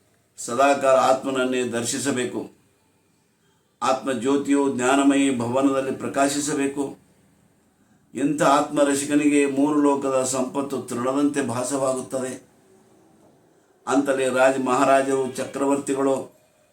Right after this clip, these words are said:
ಸಕಲ ಭೋಗ ಭಾಗ್ಯಗಳನ್ನು, ರಾಣಿ ಪುತ್ರ ಪುತ್ರ ವೈಭವವನ್ನೆಲ್ಲ ತ್ಯಾಗ ಮಾಡಿ ಏಕಾಂಗಿಯಾಗಿ ನಿರ್ಮೋಹಿಗಳಾಗಿ ಅರಣ್ಯದಲ್ಲಿ ಹೋಗಿ ಧ್ಯಾನಸ್ಥರಾಗಿ ಆತ್ಮರಸಸ್ವಾದ ಅನುಭವಿಸುತ್ತಾ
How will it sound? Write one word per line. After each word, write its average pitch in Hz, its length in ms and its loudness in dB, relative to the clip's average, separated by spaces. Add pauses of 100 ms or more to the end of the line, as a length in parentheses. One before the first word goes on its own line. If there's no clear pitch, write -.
(140)
ಸಕಲ 156 460 -2
ಭೋಗ 165 320 -2
ಭಾಗ್ಯಗಳನ್ನು, 156 840 -2 (720)
ರಾಣಿ 135 400 2
ಪುತ್ರ 135 360 -4
ಪುತ್ರ 139 580 0
ವೈಭವವನ್ನೆಲ್ಲ 139 920 2
ತ್ಯಾಗ 135 240 0
ಮಾಡಿ 123 520 -2 (640)
ಏಕಾಂಗಿಯಾಗಿ 127 1300 2 (400)
ನಿರ್ಮೋಹಿಗಳಾಗಿ 131 880 2
ಅರಣ್ಯದಲ್ಲಿ 123 560 0
ಹೋಗಿ 113 200 0
ಧ್ಯಾನಸ್ಥರಾಗಿ 123 1000 -2 (440)
ಆತ್ಮರಸಸ್ವಾದ 120 1000 -2
ಅನುಭವಿಸುತ್ತಾ 120 840 0